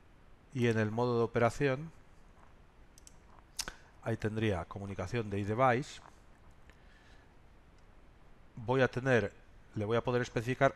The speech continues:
una serie de áreas de transferencia que van a intercambiar los P L Cs. Los esclavos inteligentes I O, como funcionan es que las salidas de un P L C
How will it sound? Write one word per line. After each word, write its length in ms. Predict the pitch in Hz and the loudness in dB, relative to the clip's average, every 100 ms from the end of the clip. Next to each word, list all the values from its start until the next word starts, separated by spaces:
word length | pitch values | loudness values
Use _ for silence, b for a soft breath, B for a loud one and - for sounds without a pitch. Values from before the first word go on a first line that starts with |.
| - | -2
una 200 | 135 131 | -4 -2
serie 320 | - 127 131 | 0 0 2
de 140 | 110 | 4
áreas 200 | 117 120 | 4 2
de 100 | 117 | -2
transferencia 600 | 120 113 - 113 110 135 | -2 -4 0 -2 0 -2
que 260 | 127 - 117 | -4 -2 0
van 260 | 110 113 113 | 2 2 2
a 60 | |
intercambiar 640 | 113 - 98 104 98 107 104 | -2 -4 -4 -4 -2 -2 -2
los 200 | 98 - | -4 -8
P 100 | 87 | -10
L 100 | 78 | -8
Cs. 300 | - - - B B B B B B B B B - - | -12 -16 -18 B B B B B B B B B -20 -10
Los 200 | 147 127 | -4 -2
esclavos 400 | 131 - 156 156 | 0 6 6 4
inteligentes 600 | 156 139 135 143 139 - | 0 0 0 0 -2 -2
I 100 | 156 | 0
O, 260 | 156 165 143 | 2 2 -2
como 180 | 135 120 | -6 -8
funcionan 560 | 120 117 151 143 139 | -8 -6 -2 0 0
es 220 | 131 131 | 0 -2
que 300 | - 147 147 - | -2 0 2 2
las 280 | 120 117 - | 4 4 2
salidas 580 | 113 123 127 104 95 | 2 2 4 2 0
de 120 | 107 123 | -2 -4
un 120 | 135 | -4
P 120 | 131 | -2
L 140 | 127 127 | 0 -2
C 280 | - 143 | -2 -4